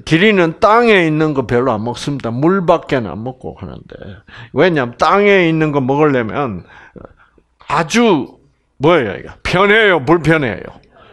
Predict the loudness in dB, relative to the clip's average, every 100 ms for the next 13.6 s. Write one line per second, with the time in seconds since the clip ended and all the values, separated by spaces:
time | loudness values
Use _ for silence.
0 | -14 -4 0 2 2 0 -4 -6 -8 -10
1 | -10 -8 -8 -8 -8 -10 -14 -16 -18 -18
2 | -18 -20 _ _ _ _ -14 -14 -14 -20
3 | _ -16 -10 -10 -12 _ _ -20 -20 _
4 | _ -20 _ _ _ -12 -4 -2 2 2
5 | 2 0 0 2 0 0 -4 -8 -8 -8
6 | -8 -10 -14 -16 -16 -14 -12 -12 -12 -14
7 | -12 -8 -4 -4 -4 -6 -6 -4 -6 -4
8 | -6 -4 -6 -8 -12 -18 -16 -16 -18 -18
9 | -20 -12 -8 -8 -8 -8 -8 -6 -6 -8
10 | -8 -8 -10 -14 _ -12 -10 -12 -16 _
11 | -20 _ _ _ _ -2 2 4 4 4
12 | 4 4 4 4 4 4 2 2 2 4
13 | 4 4 2 2 -4